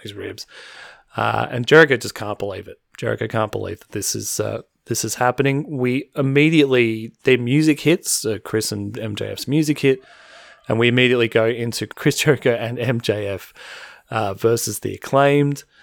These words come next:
Jericho and M J F win this with the Judas effect after interference from the Inner Circle.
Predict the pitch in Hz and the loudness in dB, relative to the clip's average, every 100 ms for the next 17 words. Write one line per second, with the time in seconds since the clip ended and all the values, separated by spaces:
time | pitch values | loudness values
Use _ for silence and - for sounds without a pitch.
0 | _ 160 127 147 139 127 113 113 117 110 | _ -4 4 6 6 4 -2 -2 0 0
1 | 107 - 117 120 127 147 147 147 151 143 | 0 -6 -14 -4 2 4 4 4 0 0
2 | 123 117 - 117 - 107 135 135 127 110 | 2 2 0 -4 -4 -4 0 2 0 -2
3 | 110 104 107 101 101 104 127 - 110 107 | -2 0 -2 -2 -4 -6 -4 -2 -2 -2
4 | 113 113 110 - 104 104 104 101 - 127 | -2 -2 -2 -4 -6 -6 -6 -6 -2 2
5 | 131 135 131 123 123 | 2 4 4 4 2